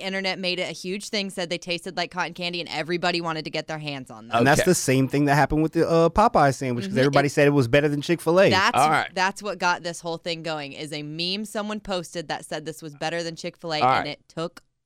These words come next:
Speaker 1: off.
Speaker 3: That, that may be true. That's all true. I,
Speaker 1: Millions
Speaker 3: I
Speaker 1: and
Speaker 3: get, I
Speaker 1: millions.
Speaker 3: get that. But what I, my, that's one piece of it. The other piece of it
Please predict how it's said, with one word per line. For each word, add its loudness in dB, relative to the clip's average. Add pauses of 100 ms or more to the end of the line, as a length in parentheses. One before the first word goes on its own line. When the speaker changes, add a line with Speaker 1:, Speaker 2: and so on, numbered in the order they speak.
Speaker 1:
off. -6 (500)
Speaker 3:
That, 0 (220)
that 0
may 4
be -4
true. 0 (360)
That's -6 (120)
all 4
true. 0
I, -14
Speaker 1:
Millions -2
Speaker 3:
I 2
Speaker 1:
and -4
Speaker 3:
get, 2
I -8
Speaker 1:
millions. 0
Speaker 3:
get 0
that. -2 (840)
But 0
what 2
I, 0
my, 0
that's 0
one 0
piece -2
of -2
it. -12 (540)
The 0
other 4
piece 0
of 2
it 2